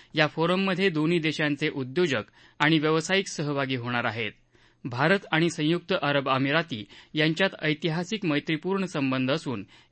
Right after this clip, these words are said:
गेल्या काही वर्षात शिक्षण, तंत्रज्ञान, गुंतवणूक, व्यापार, राजकारण अशा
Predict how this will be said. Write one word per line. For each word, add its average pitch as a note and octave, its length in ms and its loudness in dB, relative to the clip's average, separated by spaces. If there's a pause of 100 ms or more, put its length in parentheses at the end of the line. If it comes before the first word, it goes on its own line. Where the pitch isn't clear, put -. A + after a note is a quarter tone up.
(120)
गेल्या E3 220 4
काही F#3 240 0
वर्षात E3+ 460 0
शिक्षण, F3 600 -4
तंत्रज्ञान, D3+ 640 2
गुंतवणूक, D3+ 640 0
व्यापार, C#3+ 460 2
राजकारण D3 640 2 (320)
अशा C#3+ 240 2